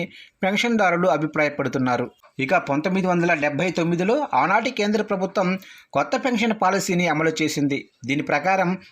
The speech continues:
పంతొమ్మిది వందల డెబ్బై తొమ్మిది మే ముప్పై ఒకటి తర్వాత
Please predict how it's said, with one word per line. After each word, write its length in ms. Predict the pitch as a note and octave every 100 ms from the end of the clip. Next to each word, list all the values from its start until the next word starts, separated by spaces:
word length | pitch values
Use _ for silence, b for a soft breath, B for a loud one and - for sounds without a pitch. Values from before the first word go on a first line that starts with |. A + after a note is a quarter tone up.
| _
పంతొమ్మిది 420 | C#3+ D#3+ A#3+ B3+
వందల 260 | A#3+ A#3 A3
డెబ్బై 300 | G3 F3 G#3
తొమ్మిది 360 | G3+ F#3+ F#3+ G3
మే 200 | D#3 F#3
ముప్పై 340 | F#3+ D#3+ - F#3
ఒకటి 220 | F3 E3
తర్వాత 400 | E3 E3 E3 D#3+